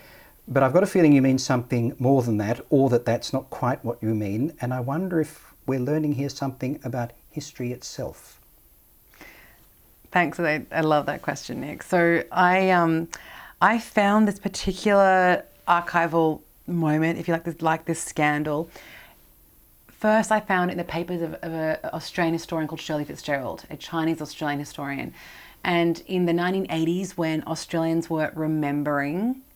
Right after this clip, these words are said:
Speaker 2: the Chinese past in very new ways, this is the era of trying to include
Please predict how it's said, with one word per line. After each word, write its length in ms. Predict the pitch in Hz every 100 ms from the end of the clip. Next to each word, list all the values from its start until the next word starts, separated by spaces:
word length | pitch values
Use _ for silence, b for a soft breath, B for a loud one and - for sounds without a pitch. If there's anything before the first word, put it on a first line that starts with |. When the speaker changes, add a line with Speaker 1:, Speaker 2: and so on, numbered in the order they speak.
| _ -
Speaker 2:
the 100 | 170
Chinese 460 | - 160 151 156
past 400 | - 151 147 147
in 100 | 156
very 240 | 147 143 143
new 220 | 143 139
ways, 520 | 131 131 160 214 - B _
this 260 | 170 190 202
is 120 | 180
the 180 | 190 175
era 220 | 170 165
of 160 | 160 156
trying 360 | - 160 160
to 180 | 156 160
include 600 | 156 156 - 226 220 143